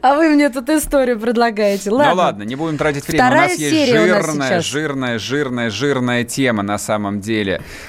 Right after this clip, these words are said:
Speaker 2: А вот несмотря на то, что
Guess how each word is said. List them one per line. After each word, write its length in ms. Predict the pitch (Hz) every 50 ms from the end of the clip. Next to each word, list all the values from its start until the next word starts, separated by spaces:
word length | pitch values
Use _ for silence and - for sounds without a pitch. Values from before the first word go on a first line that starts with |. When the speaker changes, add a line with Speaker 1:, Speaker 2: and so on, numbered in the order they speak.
| - - - - -
Speaker 2:
А 360 | 110 113 113 113 107 - - -
вот 300 | - 123 127 156 160 -
несмотря 480 | - 147 - - 151 156 151 170 170 160
на 160 | 156 151 147
то, 300 | 147 - 165 156 147 131
что 600 | - - - - - - 143 139 143 139 139 139